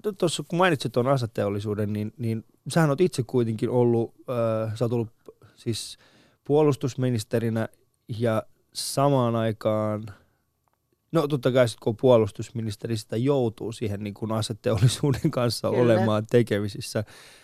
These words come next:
Speaker 1: Sä oot tehnyt valtavat kaupat, viisikymmentäseitsemän hävittäjää, äh, anteeksi, viisikymmentä, ei, se ollut viisikymmentäseitsemän
Speaker 2: Ei,
Speaker 1: Hornetia.
Speaker 2: kuusi-, kuusikymmentäkaksi niitä kaiken kaikkiaan,
Speaker 1: Kaikkiaan, joo.
Speaker 2: joo.
Speaker 1: Ja sitten siinä oli, mut siis puhuttiin kuitenkin kolmestatoista miljardista
Speaker 2: Joo.
Speaker 1: markasta aikoinaan.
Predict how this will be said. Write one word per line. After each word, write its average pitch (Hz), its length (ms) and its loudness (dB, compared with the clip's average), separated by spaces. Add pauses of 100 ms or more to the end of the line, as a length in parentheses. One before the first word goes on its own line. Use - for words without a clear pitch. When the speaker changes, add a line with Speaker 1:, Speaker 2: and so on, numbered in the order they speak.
(120)
Speaker 1:
Sä - 120 2
oot 120 80 2
tehnyt 131 240 4
valtavat 123 460 6
kaupat, 113 300 0
viisikymmentäseitsemän 117 720 0
hävittäjää, 107 680 -2 (200)
äh, 156 140 6
anteeksi, 151 200 2
viisikymmentä, 143 400 -2
ei, 160 160 4
se 135 60 2
ollut 139 100 2
viisikymmentäseitsemän 135 580 4
Speaker 2:
Ei, 135 60 8
Speaker 1:
Hornetia. 131 260 6 (120)
Speaker 2:
kuusi-, - 380 -4
kuusikymmentäkaksi 196 960 -2
niitä 160 400 -6 (380)
kaiken 143 380 -10
kaikkiaan, 151 120 -2
Speaker 1:
Kaikkiaan, 120 480 4
joo. 170 100 0
Speaker 2:
joo. 131 160 6
Speaker 1:
Ja 127 100 2
sitten 120 280 -2
siinä 127 200 0
oli, 123 200 0
mut 135 200 -2
siis 127 120 -4
puhuttiin 139 380 2
kuitenkin 127 300 0
kolmestatoista 117 680 2
miljardista 120 880 2
Speaker 2:
Joo. 220 140 4
Speaker 1:
markasta 113 560 2
aikoinaan. 113 600 -2